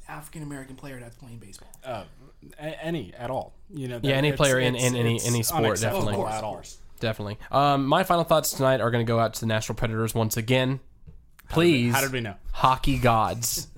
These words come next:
Speaker 3: <laughs> let them win tomorrow night against Saint Louis so we can advance to the round, to the third round and go to the Western Conference Final. That would be absolutely phenomenal for our franchise, and I think that it's t-,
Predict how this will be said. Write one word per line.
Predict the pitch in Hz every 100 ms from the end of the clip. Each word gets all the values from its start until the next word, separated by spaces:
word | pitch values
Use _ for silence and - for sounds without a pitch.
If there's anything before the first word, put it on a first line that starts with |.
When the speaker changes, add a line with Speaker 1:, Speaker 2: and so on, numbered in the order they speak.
| -
Speaker 3:
<laughs> | - -
let | 127 135 -
them | 143 131
win | 120 110 110
tomorrow | 113 110 113
night | 117 110 107
against | 110 98
Saint | 120 110
Louis | 123 123 117 117 - - - -
so | - 117
we | 113
can | 110
advance | 110 117 117 113 - -
to | 123
the | 110
round, | 107 104 - -
to | 113
the | 104
third | 120 107
round | 123 160 160 160 - - - - -
and | - 135 139 135 123
go | 127 139
to | 143 139
the |
Western | 131 131 127
Conference | 123 120 113
Final. | - 117 107 - - -
That | 110 107
would | 113
be | 117 117 110
absolutely | 110 - 113
phenomenal | 113 113 113 113
for | - 117
our | 110
franchise, | - 147 139 147 135 131 120 -
and | - 110 98
I | 110
think | - 107 -
that | 101
it's | -
t-, | -